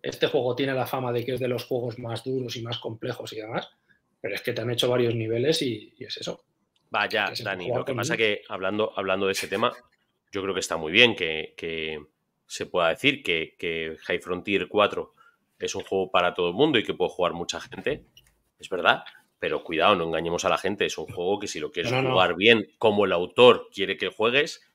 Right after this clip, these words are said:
Speaker 2: es un juego duro.
Speaker 1: Efectivamente. Sí, sí, es uno de los juegos, a ver, duro. Le, le pasa, pues, como a todos los juegos de Eklund, que tiene mucha mini regla y cosas así, porque luego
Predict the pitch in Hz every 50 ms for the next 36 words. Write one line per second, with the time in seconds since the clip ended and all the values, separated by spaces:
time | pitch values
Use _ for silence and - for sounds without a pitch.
0 | _ _ _ - - 82 - - 92 92 90 117 139 - - - - _ _ _
1 | _ _ _ _ _ _ _ _ _ _ _ _ _ _ _ _ _ _ _ _
2 | _ _ _ - - - - - - 110 104 107 113 120 123 120 - - - -
3 | _ _ _ _ _ _ _ _ _ _ _ _ _ _ _ - - - 127 120
4 | 101 95 - - 117 131 131 127 127 127 127 123 120 - - 135 135 143 151 147
5 | - - - - - - - - - 135 160 160 - - - - - _ _ _
6 | - 135 165 170 170 - 110 - - - _ _ _ _ _ _ _ - 131 123
7 | 123 123 123 127 131 127 127 135 131 123 143 151 - - 214 220 - - - -
8 | _ - - - _ _ _ _ _ _ _ - - - - 127 113 113 110 -
9 | 127 151 165 175 170 170 185 170 160 160 160 156 160 160 160 170 170 180 175 -
10 | 120 113 - 131 135 131 135 135 131 - 139 131 131 123 120 123 120 117 147 180
11 | 165 165 160 170 - - _ _ _ _ _ - 120 - - 123 - 151 139 120
12 | 113 - - 113 110 _ _ _ _ _ _ _ _ _ _ _ _ _ - 123
13 | 120 117 - 113 117 123 147 160 156 147 165 226 - - -